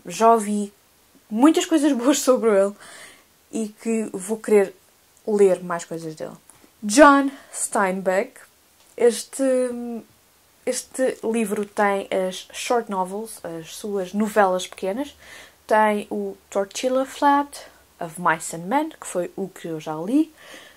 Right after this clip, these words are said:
The Moon is Down, Cannery Row, The Red Pony e The Pearl.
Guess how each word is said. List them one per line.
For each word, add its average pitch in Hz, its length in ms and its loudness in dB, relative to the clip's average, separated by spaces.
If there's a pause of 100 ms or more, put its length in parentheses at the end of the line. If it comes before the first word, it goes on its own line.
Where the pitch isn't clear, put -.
(240)
The 220 80 0
Moon 254 380 0
is 185 200 -8
Down, 277 520 4 (440)
Cannery 233 520 0
Row, 247 640 2 (360)
The 208 100 0
Red 202 300 2
Pony 208 480 -2 (160)
e 208 220 -6 (220)
The 185 100 -4
Pearl. - 460 -2